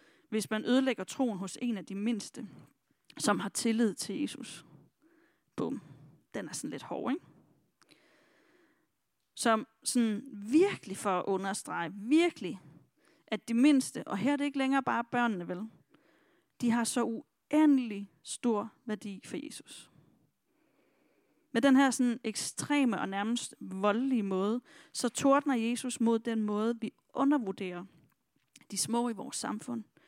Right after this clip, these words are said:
Ikke bare børnene, men også alle dem, der ellers er uden magt, dem, der er udsatte, dem, der er sårbare i den verden, vi lever i. Hvor lidt vi agter dem, og hvor vi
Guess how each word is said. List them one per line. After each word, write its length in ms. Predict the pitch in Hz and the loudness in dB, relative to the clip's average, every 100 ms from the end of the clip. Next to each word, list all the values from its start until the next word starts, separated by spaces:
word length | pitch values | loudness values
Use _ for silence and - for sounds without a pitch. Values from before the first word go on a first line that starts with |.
| _ - | _ -2
Ikke 200 | 254 - | -2 2
bare 180 | 202 | -2
børnene, 420 | - - 262 247 214 | 0 2 2 2 -2
men 160 | 208 | -4
også 180 | 233 - - | -4 -4 -4
alle 240 | 269 311 285 | -4 -4 -2
dem, 220 | 233 247 - - - - _ _ _ | -2 -2 -4 -20 -20 -20 _ _ _
der 80 | - - | -12 -4
ellers 600 | 320 339 214 - - - _ _ _ _ | -2 0 -2 -4 -10 -12 _ _ _ _
er 160 | 208 - - _ _ | -6 -6 -10 _ _
uden 280 | 247 262 311 | 4 6 6
magt, 500 | 220 226 - - - - - - _ | 4 0 -6 -14 -14 -18 -20 -20 _
dem, 160 | 220 226 | 0 0
der 100 | 196 | -2
er 100 | - | -4
udsatte, 640 | 254 285 302 294 269 277 | 2 2 4 2 2 2
dem, 200 | 269 220 | 0 -2
der 80 | 214 | -2
er 40 | 214 | -4
sårbare 680 | - 214 226 262 202 190 208 | 0 0 0 0 -4 -6 -6
i 20 | |
den 260 | 226 214 | -4 -4
verden, 300 | 196 - 220 | -4 -6 -6
vi 60 | 190 | -6
lever 300 | 190 220 247 | -6 -6 -6
i. 140 | 175 196 _ _ _ _ _ _ _ _ _ _ _ | -8 -12 _ _ _ _ _ _ _ _ _ _ _
Hvor 100 | - | -2
lidt 320 | 220 285 - | 4 4 2
vi 80 | 208 | -4
agter 380 | - 214 - 180 | -2 -2 -4 -8
dem, 200 | - 190 | -8 -6
og 100 | 202 | -4
hvor 180 | 190 208 | -4 -4
vi 240 | 202 220 | -4 -8